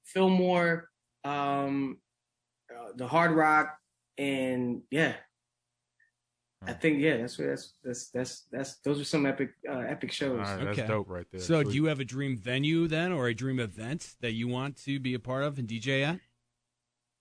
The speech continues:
Speaker 1: A venue, wow. So, listen, I love,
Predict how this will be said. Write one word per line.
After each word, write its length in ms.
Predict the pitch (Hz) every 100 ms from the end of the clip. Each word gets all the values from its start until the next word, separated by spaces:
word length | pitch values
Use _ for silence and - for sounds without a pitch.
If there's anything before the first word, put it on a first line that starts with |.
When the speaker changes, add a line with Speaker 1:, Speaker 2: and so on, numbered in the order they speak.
| _ _ _ _ _ _ _ _ _ _ _ _ _ _ _ _ _ _ _ -
Speaker 1:
A 40 |
venue, 400 | - 135 127 104
wow. 240 | 113 117
So, 480 | 104 - 110 107 90 _ _ _ _ _ -
listen, 320 | 120 107 95
I 200 | 139 151
love, 500 | 143 131 135 131 117